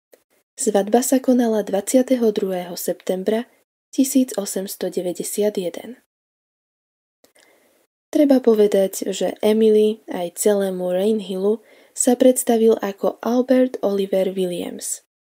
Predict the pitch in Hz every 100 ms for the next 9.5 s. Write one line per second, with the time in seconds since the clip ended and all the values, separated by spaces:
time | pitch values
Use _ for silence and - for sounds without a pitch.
0 | _ _ _ _ _ _ _ - 226 226
1 | 247 262 226 - 190 180 175 - 190 185
2 | 185 196 214 254 _ _ _ _ - 240
3 | 240 208 196 226 - 269 269 262 254 -
4 | 196 190 196 208 220 208 185 180 185 190
5 | 180 - - 175 - 202 208 - 220 208
6 | 208 196 175 170 - - _ _ _ _
7 | _ _ - 233 233 220 202 185 185 185
8 | 185 - 254 - 196 190 202 208 208 190
9 | - 175 - -